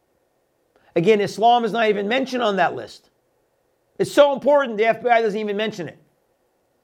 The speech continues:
But if you did look at it, it's around the same, around nine percent. Didn't go up, didn't go down. Now, is it possible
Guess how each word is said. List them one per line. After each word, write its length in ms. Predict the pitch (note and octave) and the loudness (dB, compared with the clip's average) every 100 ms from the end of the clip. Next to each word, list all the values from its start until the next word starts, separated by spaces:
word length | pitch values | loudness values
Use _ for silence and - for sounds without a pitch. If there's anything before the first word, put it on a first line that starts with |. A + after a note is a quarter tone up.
| _ _ _ | _ _ _
But 140 | E3+ G#3+ | 2 2
if 120 | F#3 | 2
you 120 | G3+ | -2
did 160 | C#4 C4 | -2 0
look 220 | C#4 C#4 | -2 0
at 200 | A3+ G#3 | 0 0
it, 240 | G3+ - _ | -4 -12 _
it's 220 | B3 B3 | -2 2
around 320 | A#3+ A#3+ A3+ | 2 4 2
the 80 | G#3+ | -2
same, 320 | - A3 E3+ B2+ | -6 -8 -8 -4
around 280 | F3+ G3 F#3+ | 0 0 0
nine 200 | F#3+ E3+ | -2 -2
percent. 360 | E3 D3+ A#2+ _ _ _ _ _ _ _ _ _ _ - | -6 -8 -10 _ _ _ _ _ _ _ _ _ _ -8
Didn't 180 | G3 B3+ | -4 4
go 140 | C#4 | 6
up, 300 | B3+ B3+ - | 6 2 -4
didn't 180 | G#3 G#3 | -8 0
go 120 | G3+ | 0
down. 240 | F3 C3 - _ _ _ _ _ _ _ _ _ | 0 -6 -10 _ _ _ _ _ _ _ _ _
Now, 180 | - A#3 | 0 2
is 100 | A3 | 2
it 100 | G3 | 0
possible 720 | F#3 G3+ A#3 A#3+ C4 B3+ B3 | -2 0 0 0 2 2 0